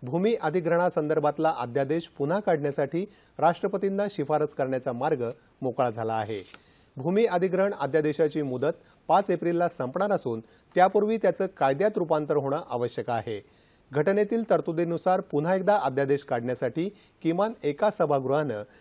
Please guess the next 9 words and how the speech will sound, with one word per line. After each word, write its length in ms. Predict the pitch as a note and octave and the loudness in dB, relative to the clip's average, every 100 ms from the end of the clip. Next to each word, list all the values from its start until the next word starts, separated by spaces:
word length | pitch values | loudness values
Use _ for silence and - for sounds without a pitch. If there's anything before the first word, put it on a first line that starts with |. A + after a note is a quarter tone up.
| _ F3+ | _ 2
त्या 140 | G#3 | 2
अध्यादेशाला 680 | E3+ D3 D#3 D3 D#3 D3 D#3+ | 2 2 2 2 2 2 2
मंजुरी 420 | C#3 B2 C3 E3+ | 0 -4 -2 -2
देणं 200 | D3+ D3+ E3 | 0 -2 -2
आवश्यक 400 | A2+ A#2 B2+ B2 | -4 -4 -4 -6
आहे. 280 | A#2 A2+ F#2 _ _ _ _ C#3+ | -4 -6 -8 _ _ _ _ -2
लोकसभेनं 680 | E3+ F#3 G#3+ G#3+ G#3+ A3 | 0 2 2 4 4 2
याच 300 | G#3 E3+ F3+ | 2 2 2
अधिवेशनात 560 | C#3 C3+ C3 C3+ C#3 | 0 0 2 2 0